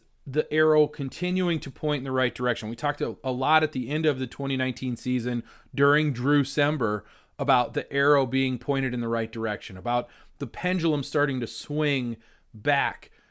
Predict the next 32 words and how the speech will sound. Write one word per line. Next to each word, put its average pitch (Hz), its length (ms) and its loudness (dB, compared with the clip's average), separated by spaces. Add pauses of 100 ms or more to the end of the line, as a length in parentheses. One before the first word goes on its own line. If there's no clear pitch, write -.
(140)
towards 143 400 2
the 135 60 -6
Broncos 123 460 -4
being 123 280 -2
competitive 117 760 -2 (280)
in 131 120 -4
the 127 120 -4
A 127 180 0
F 120 80 -4
C - 180 -4
West 110 400 -2
and 117 120 -6
the, 117 200 -8
and, 117 360 -2
and, 113 320 -8 (340)
and 110 280 -2
really 135 220 2
fighting 131 420 0
for 113 180 -6
a 104 60 -6
playoff 120 440 -2
spot. 85 380 -6 (800)
This 143 320 -2
is, 160 200 -6 (260)
this 151 180 -6
is 147 180 -8
that 139 240 2
continuation 147 760 -2
of 113 80 -6
the 113 80 -10
pendulum 120 500 -4
swing. 127 520 -2